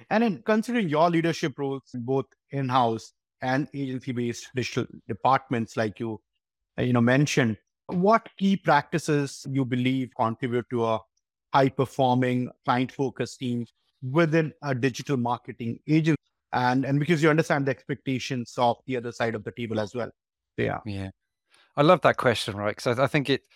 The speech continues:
Speaker 2: it's pretty much resonates through most of the things that I focus on in my role. So I think the, the first part of that is, is really having a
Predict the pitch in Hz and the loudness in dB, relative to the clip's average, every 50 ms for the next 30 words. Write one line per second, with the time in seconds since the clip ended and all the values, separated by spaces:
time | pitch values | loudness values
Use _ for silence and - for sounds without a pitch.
0 | _ _ _ _ _ _ - 139 135 - - - _ - - 156 151 143 123 117 | _ _ _ _ _ _ -8 -8 -8 -8 -8 -10 _ 0 0 2 4 4 4 4
1 | 113 110 - - - - - - - 123 120 - 117 110 107 104 - - - - | 2 2 0 -4 -8 -8 -8 -2 0 0 0 0 0 -4 -4 -4 -6 -8 -6 -6
2 | 107 104 107 110 110 101 - - 101 - 104 - - 113 104 101 107 107 104 95 | -4 -2 -2 -2 -2 -4 -6 -8 -8 -8 -6 -6 -4 -6 -6 -6 -8 -8 -8 -8
3 | - - 110 104 98 - - - - 113 101 101 98 98 95 101 95 101 104 98 | -6 -4 -4 -4 -4 -6 -12 -12 -10 -10 -8 -8 -8 -8 -8 -8 -6 -6 -6 -6
4 | 98 95 92 - - 110 104 104 98 _ _ _ _ _ _ _ _ _ _ - | -6 -6 -10 -8 -6 -4 -4 -4 -6 _ _ _ _ _ _ _ _ _ _ -2
5 | 123 123 135 123 123 123 - - - - 127 - - 151 139 131 - - - 143 | 0 0 0 0 -2 -6 -6 -6 -8 -10 -6 0 2 2 2 2 0 -2 -2 0
6 | 120 98 101 - - 107 98 95 107 101 110 - 113 - 117 113 104 101 95 113 | 0 0 -2 -4 -2 -2 -2 -2 -4 -10 -12 -12 -10 -6 -6 -6 -4 -2 0 0
7 | 110 101 113 107 101 | 0 0 -2 -6 -8